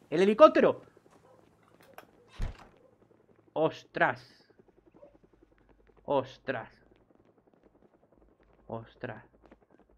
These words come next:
¿Dónde no hay ventanas aquí? Vale, eh, no he dicho nada. Espero que tengáis un rato para pasar conmigo.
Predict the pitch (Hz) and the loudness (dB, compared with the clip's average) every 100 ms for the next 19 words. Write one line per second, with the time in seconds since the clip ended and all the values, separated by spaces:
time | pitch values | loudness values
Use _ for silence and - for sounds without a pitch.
0 | - 110 147 160 165 156 143 143 117 117 | -14 -8 -4 -2 -2 -2 -4 -4 -4 -6
1 | 120 123 - _ _ _ - - - - | -10 -18 -20 _ _ _ -20 -20 -20 -20
2 | - - - - - - - - - _ | -20 -20 -20 -20 -20 -18 -18 -18 -20 _
3 | - 208 208 - - _ - 202 202 202 | 4 6 6 2 -8 _ -2 2 4 4
4 | 226 254 202 165 165 151 - _ _ _ | 2 0 0 2 4 2 -2 _ _ _
5 | _ _ _ _ - - 262 302 311 294 | _ _ _ _ -6 2 2 4 0 -2
6 | 294 226 180 185 180 160 160 170 165 147 | -2 -2 2 2 2 0 -2 -4 -6 -6
7 | 139 165 139 | -8 -8 -10